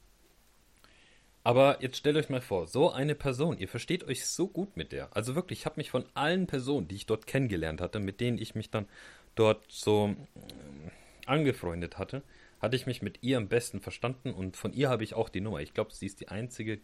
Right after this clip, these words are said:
von der ich die Nummer hab. Und, ähm,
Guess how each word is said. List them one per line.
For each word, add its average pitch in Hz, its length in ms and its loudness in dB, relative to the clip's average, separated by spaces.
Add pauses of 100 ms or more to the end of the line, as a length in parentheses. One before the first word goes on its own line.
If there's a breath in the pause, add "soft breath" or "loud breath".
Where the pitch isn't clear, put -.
von 95 160 -10
der 92 140 -2
ich 95 140 -8
die 87 80 -8
Nummer 117 280 -6
hab. - 180 -8 (840 soft breath)
Und, 101 800 2 (100)
ähm, 92 840 -2